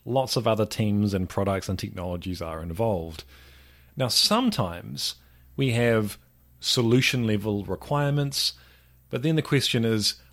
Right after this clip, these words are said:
how much of that requirement applies to just my part of the solution? Now, S L Is allow you to define indicators which are meaningful to your specific platform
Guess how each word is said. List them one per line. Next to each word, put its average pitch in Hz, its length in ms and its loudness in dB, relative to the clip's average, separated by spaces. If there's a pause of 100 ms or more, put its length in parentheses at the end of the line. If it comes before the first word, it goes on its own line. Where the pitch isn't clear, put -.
(380)
how 143 180 -4
much 135 380 -2
of 101 140 -4
that 107 220 0
requirement 107 640 -2
applies 107 460 -4
to - 160 -6
just 104 380 -2
my 107 540 0 (360)
part 95 320 -4
of 87 160 -6
the 90 80 -6
solution? 95 560 -6 (680)
Now, 101 180 -2
S 143 180 0
L 113 160 4 (140)
Is 101 300 0 (160)
allow 101 260 0
you 98 220 -2
to 95 160 -8
define 92 640 -4
indicators 113 600 0
which 107 280 -8 (240)
are 101 80 -2
meaningful 107 600 0
to 107 200 -8
your 117 480 2
specific - 640 -4
platform 92 560 -10